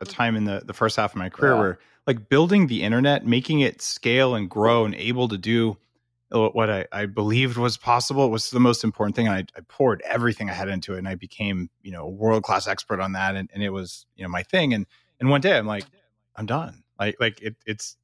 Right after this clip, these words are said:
Speaker 1: it's there. And, you know, the, e-, everything is incremental on top of that. Like, I'm, I gotta do something else. But that whole time I'd been building up my curiosity around hacking my own biology. And, and,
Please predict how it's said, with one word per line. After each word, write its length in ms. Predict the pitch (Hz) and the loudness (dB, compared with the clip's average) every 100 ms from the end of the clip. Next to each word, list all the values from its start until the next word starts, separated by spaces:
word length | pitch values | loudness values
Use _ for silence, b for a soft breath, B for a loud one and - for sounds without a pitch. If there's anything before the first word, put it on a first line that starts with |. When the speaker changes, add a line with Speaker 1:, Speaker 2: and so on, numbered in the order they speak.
| _ | _
Speaker 1:
it's 240 | 117 - | -12 -12
there. 580 | 107 110 123 117 76 - - | -4 -2 0 0 -4 -10 -14
And, 300 | 87 104 95 | -12 -10 -8
you 80 | 113 | -4
know, 120 | 104 | -2
the, 100 | 104 - - | -4 -10 -10
e-, 60 | 110 | -6
everything 340 | 127 131 135 120 | -2 0 2 2
is 120 | 107 | 2
incremental 540 | 113 - 117 120 104 | -2 0 0 2 0
on 140 | 90 90 | -2 -8
top 240 | 95 90 | -8 -10
of 60 | 90 | -8
that. 260 | 87 87 - _ _ _ _ - | -8 -8 -10 _ _ _ _ -8
Like, 140 | 92 | -2
I'm, 300 | 101 95 90 - _ _ - | -2 -2 -6 -12 _ _ -4
I 60 | |
gotta 180 | 113 117 | 0 0
do 80 | 104 | -4
something 280 | 98 95 98 | -10 -10 -2
else. 280 | 151 147 - | 0 0 -2
But 140 | 120 110 123 | -4 -4 -2
that 160 | 117 | -2
whole 260 | 110 156 139 | 0 0 0
time 320 | - 170 123 | 2 2 2
I'd 160 | 107 110 | -4 -4
been 180 | 110 | -6
building 420 | 104 120 117 110 104 | -2 -2 0 -2 -2
up 160 | 120 | -2
my 200 | 104 101 | -2 -6
curiosity 800 | 90 104 98 92 90 - 98 92 | -6 -4 -2 0 -2 -4 -6 -4
around 260 | 90 90 85 | -4 -6 -8
hacking 380 | 87 - 98 95 | -12 -14 -14 -10
my 160 | 92 | -8
own 120 | 90 | -8
biology. 380 | 85 95 160 117 | -2 0 0 -2
And, 120 | 87 - | -8 -10
and, 240 | 98 90 | -12 -12